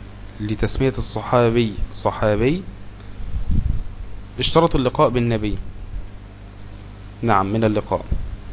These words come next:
وشرط الإمام مسلم لا يشترط اللقاء، فشرطه إمكانية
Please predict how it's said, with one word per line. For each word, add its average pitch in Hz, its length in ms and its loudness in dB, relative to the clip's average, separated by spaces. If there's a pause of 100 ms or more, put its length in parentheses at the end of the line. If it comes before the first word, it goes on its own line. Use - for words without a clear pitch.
(4000)
وشرط 147 1120 6
الإمام 135 420 4
مسلم 147 440 2 (760)
لا 143 200 8
يشترط 131 400 4
اللقاء، 110 400 4 (1600)
فشرطه 143 680 4
إمكانية 120 560 2